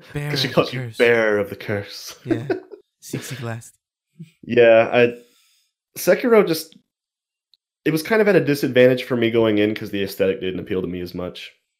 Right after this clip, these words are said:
Speaker 1: Yeah, so Sekiro, um, is the most recent Souls game to come out. Apparently, you know.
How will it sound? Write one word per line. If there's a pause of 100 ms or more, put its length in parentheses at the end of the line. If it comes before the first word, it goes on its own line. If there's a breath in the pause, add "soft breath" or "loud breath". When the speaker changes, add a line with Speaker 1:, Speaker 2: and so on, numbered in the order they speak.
(340)
Speaker 1:
Yeah,
so
Sekiro, (360)
um, (420)
is
the
most
recent
Souls
game
to
come
out.
Apparently,
you
know.